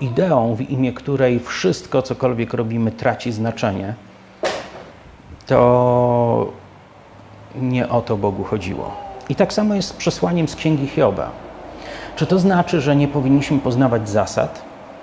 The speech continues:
Nie. Czy to znaczy, że nie powinniśmy trzymać się zasad? Też nie.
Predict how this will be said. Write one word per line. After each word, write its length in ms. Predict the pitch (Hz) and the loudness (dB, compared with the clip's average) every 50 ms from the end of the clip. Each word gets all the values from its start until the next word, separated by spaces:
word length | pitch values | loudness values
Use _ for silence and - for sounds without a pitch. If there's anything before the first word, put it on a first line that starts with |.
| - - - - - - - - - - - | -18 -18 -18 -18 -18 -20 -18 -18 -12 -4 0
Nie. 280 | 147 214 196 127 - - - - - - - - - - - - - - - - - | 2 2 2 2 0 -4 -6 -12 -18 -20 -20 -20 -20 -20 -18 -16 -16 -16 -16 -10 -4
Czy 120 | - - | -2 0
to 120 | - 156 139 | 2 2 4
znaczy, 320 | 123 143 151 147 - 156 | 4 4 4 4 4 2
że 140 | - 139 139 | 4 4 6
nie 140 | 139 147 147 | 6 4 4
powinniśmy 600 | 147 147 143 131 139 143 147 139 - 139 135 127 | 2 0 0 2 2 2 0 0 2 2 2 2
trzymać 520 | - - - - 147 131 113 104 98 80 | 0 -4 -2 0 2 2 2 2 0 -2
się 180 | - - 104 95 | -4 -4 -2 -2
zasad? 500 | 104 98 71 - - - - - - - - - - - - - - | -2 -2 -4 -2 -2 -2 -2 -2 -4 -10 -18 -20 -20 -20 -20 -14 -6
Też 280 | - 226 - - - - | -2 -2 0 0 -2 -2
nie. 220 | 95 92 - 71 | -4 -4 -4 -6